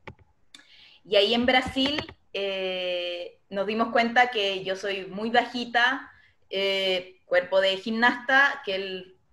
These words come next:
la velocidad no era como mi prueba fuerte, menos en Brasil.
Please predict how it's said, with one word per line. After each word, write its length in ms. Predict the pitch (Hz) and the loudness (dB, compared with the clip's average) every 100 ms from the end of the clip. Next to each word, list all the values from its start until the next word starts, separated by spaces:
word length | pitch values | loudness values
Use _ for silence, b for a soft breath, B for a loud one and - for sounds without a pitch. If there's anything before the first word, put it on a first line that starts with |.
| _ - | _ -12
la 180 | 165 170 | -4 -2
velocidad 640 | 180 180 233 220 240 247 | -2 -2 2 8 10 8
no 180 | 226 208 | 6 0
era 320 | 214 233 247 | 2 6 6
como 200 | 254 226 | 4 0
mi 140 | 226 220 | -2 2
prueba 280 | 220 226 | 4 4
fuerte, 320 | 254 240 240 208 | 2 0 0 -4
menos 280 | 214 226 277 | -2 0 0
en 120 | 233 | 2
Brasil. 540 | 233 240 254 262 294 | 0 0 -4 -4 -6